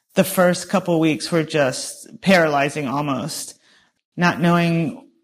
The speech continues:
you know, what the business was gonna look like, what was gonna happen personally for, you know, your own family and, and the world, you know, uh, it was, it was very scary. So, uh,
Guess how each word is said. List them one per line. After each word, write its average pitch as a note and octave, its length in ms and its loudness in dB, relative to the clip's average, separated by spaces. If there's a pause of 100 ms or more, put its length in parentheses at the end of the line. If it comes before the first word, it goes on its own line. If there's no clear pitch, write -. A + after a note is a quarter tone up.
(240)
you F3 140 0
know, C3 340 -2 (220)
what F3+ 240 0
the D#3+ 60 -2
business F3 360 0
was F3 160 -2
gonna D#3+ 180 0
look E3 200 -2
like, E3+ 180 2
what G#2 100 -4
was C3 140 -8
gonna E3 220 -4
happen F3 500 -2 (340)
personally F#3+ 720 0
for, C#3+ 440 -2 (180)
you E3+ 100 0
know, D3+ 120 0
your C#3+ 340 -2
own D#3+ 180 2
family F3 680 2
and, C#3 420 -2 (380)
and E3 180 6
the D#3 60 4
world, D#3+ 520 2
you D#3 120 -2
know, D#3+ 260 -2
uh, - 240 -8
it E3+ 120 -2
was, E3+ 260 0
it - 100 -2
was G3+ 220 4
very F#3 240 2
scary. C#3 400 -2
So, E3 360 0 (480)
uh, F#3 160 -2